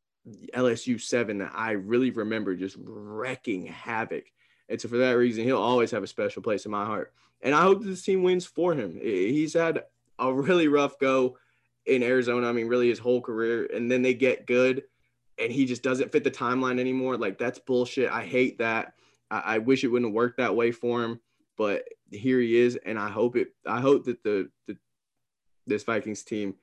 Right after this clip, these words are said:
can play well for him. But I, I like him.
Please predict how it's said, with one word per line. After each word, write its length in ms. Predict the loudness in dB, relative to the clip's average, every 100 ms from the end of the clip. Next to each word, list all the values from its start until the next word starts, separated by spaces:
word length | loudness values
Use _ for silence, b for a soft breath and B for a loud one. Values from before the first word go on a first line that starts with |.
| _ -8
can 140 | -4
play 180 | 0 2
well 200 | 2 0
for 280 | 0 -2 0
him. 140 | -2
But 300 | 0 -2 -4 _ _ _ _ _ _ _ _ _ _ -10
I, 120 | -10 -8
I 100 | -2
like 260 | 0 0 -2
him. 360 | -2 0 -2